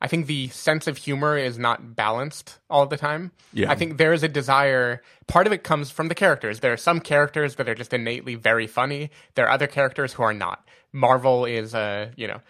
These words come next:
Speaker 1: a mixed bag. It's a rainbow of <laughs> all the colors in the rainbow are present. Like, every type of character, every personality is there.
Speaker 2: Yeah.
Speaker 1: This movie in particular, because the emotions are so low, um,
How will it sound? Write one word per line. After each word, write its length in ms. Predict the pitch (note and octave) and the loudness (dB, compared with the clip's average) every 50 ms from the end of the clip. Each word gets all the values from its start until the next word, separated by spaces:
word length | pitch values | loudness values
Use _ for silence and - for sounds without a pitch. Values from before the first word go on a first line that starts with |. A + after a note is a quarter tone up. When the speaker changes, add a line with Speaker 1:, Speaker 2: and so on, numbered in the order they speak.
| _ _ _ _ - | _ _ _ _ -10
Speaker 1:
a 40 | C3 | -8
mixed 340 | A#2+ B2 C#3 C#3+ - - - | -4 -4 -4 -4 -6 -4 0
bag. 240 | C#3+ C3 B2+ B2 B2 | 2 2 2 2 -2
It's 100 | B2 - | -4 -4
a 80 | B2 | -4
rainbow 640 | A2 A2 A#2 B2 C3 C3 B2+ B2+ B2+ B2+ B2+ C3 C3+ | -2 0 0 0 0 0 2 4 4 4 4 4 2
of 880 | - - D3 - - G#3+ E3+ - - - - A#2+ - - G3 F3+ - B3 | 2 0 -2 0 2 0 0 0 -4 -8 -10 -8 4 6 6 8 8 8
<laughs> 40 | - | 10
all 200 | F3+ F3+ G3+ G#3 | 10 10 10 10
the 80 | F3+ F3+ | 8 6
colors 380 | - - F3 D#3+ D#3 D3+ C#3+ C3+ | 4 4 4 6 6 4 2 2
in 60 | C#3 | 2
the 100 | C#3 C#3 | 2 4
rainbow 360 | C3 C3+ C3 C3 C3+ C3 C3 | 4 4 4 4 6 6 6
are 120 | B2+ B2 B2 | 6 6 4
present. 480 | - C#3 C#3 C3+ C3+ C#3+ C#3 C3+ - - - _ | 4 2 2 2 0 -4 -6 -6 -10 -14 -18 _
Like, 180 | - D3 C#3 C3 | 0 0 0 2
every 280 | D3+ D3 D3+ D3 D#3+ D3+ | 2 0 2 0 -2 -4
type 300 | - - E3 D#3+ D#3 D#3 | -2 0 0 0 2 2
of 160 | E3+ D3 - | 0 0 0
character, 440 | - - D3+ D3 D3 C#3+ - D3+ C#3+ | 0 2 4 4 4 4 2 2 4
every 220 | C3+ C3+ C3 D3 | 4 4 2 -2
personality 600 | C#3+ - D3 C#3+ - - C3+ B2 B2 B2+ B2 B2 | -2 -2 -4 -4 -2 0 2 2 2 2 0 -2
is 120 | A#2+ A#2 A2+ | -6 -4 -2
there. 340 | B2 A2+ G#2+ G#2+ G#2+ A2 - - - | 0 0 0 0 -2 -4 -8 -6 2
Speaker 2:
Yeah. 300 | A#2+ G#2+ F#2+ - - G2+ A2 A2+ A2+ - _ _ _ _ | 4 4 4 4 0 -6 -10 -14 -18 -20 _ _ _ _
Speaker 1:
This 600 | - C#3 C3 E3 F3+ F#3+ F#3 - - - - - - | -18 -4 0 2 2 2 0 -2 -8 -14 -14 -16 -12
movie 540 | E3 D#3+ D#3 D#3 D#3 D#3+ D3+ D#3 D3+ C#3 C3+ | -8 -4 0 0 2 2 2 0 0 0 -2
in 80 | C3 | -2
particular, 560 | B2+ C#3+ C#3+ - A3 G#3+ - E3+ D3 C#3 C3+ | -4 -6 -4 -2 -4 0 2 4 6 6 4
because 580 | C3 B2+ D3+ C#3+ - - - G3 G3+ F#3 D#3+ C#3+ | 4 0 -6 -6 -6 0 2 2 2 2 0 -4
the 220 | C3+ C#3+ C#3 C#3 | -4 -4 -2 -2
emotions 680 | C3+ C3 C3+ C#3 C#3+ C#3+ - - C3+ B2+ B2 A#2+ A#2+ B2 - - _ _ _ _ _ _ _ _ - | -2 0 2 2 2 2 0 -4 -4 -4 -4 -6 -10 -12 -14 -18 _ _ _ _ _ _ _ _ 2
are 140 | D#3+ D#3 D3+ | 4 4 4
so 560 | D3 - - - - E3 D#3+ E3 F3+ F#3 E3+ | 2 -2 -10 -2 4 6 8 8 8 6 6
low, 640 | D3 B2 A2 A#2 B2+ C3+ C3 A#2+ G#2 F#2+ F#2+ G2+ - _ _ _ _ _ _ _ _ _ - | 4 0 2 2 4 4 4 2 0 -2 -4 -6 -10 _ _ _ _ _ _ _ _ _ -2
um, 520 | B2+ B2 A#2+ A2+ A2+ A2+ A2+ A2 G#2+ - | 0 2 2 0 -2 -4 -8 -10 -12 -14